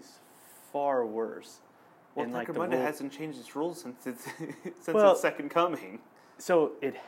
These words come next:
Speaker 1: has, but it never actually s-, calls it an edition change.
Speaker 2: Yes.
Speaker 1: <laughs> They just say,
Speaker 2: It's
Speaker 1: "Here's the rule book." It's different from the other ones. They're all the <laughs> same.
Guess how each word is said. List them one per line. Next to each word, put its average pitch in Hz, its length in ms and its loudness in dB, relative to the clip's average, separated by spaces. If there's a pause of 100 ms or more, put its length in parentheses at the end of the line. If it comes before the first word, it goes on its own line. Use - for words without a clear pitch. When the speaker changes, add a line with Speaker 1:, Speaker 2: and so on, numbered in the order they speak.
(120)
Speaker 1:
has, 104 520 -6
but 131 120 -4
it 135 80 0
never 165 420 0
actually 156 360 -2
s-, - 120 -10
calls 139 260 -2
it 135 80 -2
an 113 140 -6
edition 123 460 -8
change. 185 500 -6
Speaker 2:
Yes. - 680 -2
Speaker 1:
<laughs> - 60 -20 (120)
They 208 100 4
just 180 180 0
say, 175 120 4
Speaker 2:
It's 165 80 0
Speaker 1:
"Here's 202 180 4
the 165 120 0
rule 185 200 6
book." 123 320 0 (400)
It's - 220 -10
different 185 340 -2
from 151 140 0
the 139 100 2
other 185 160 4
ones. 107 400 -6
They're 104 180 -8
all 147 140 -2
the 151 100 -8
<laughs> - 140 -10
same. 214 200 -8